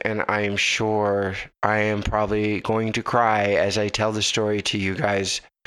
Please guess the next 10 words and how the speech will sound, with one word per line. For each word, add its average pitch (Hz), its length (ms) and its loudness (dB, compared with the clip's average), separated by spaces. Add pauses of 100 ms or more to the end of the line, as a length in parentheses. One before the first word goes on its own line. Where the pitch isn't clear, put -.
(680)
So - 160 0
please, 110 560 0 (340)
uh, 98 440 2 (480)
bear 110 200 4
with 104 240 2
me. 104 260 0 (680)
Uh, 95 640 -4
this - 380 -2 (240)
part 107 400 0
is 101 360 -2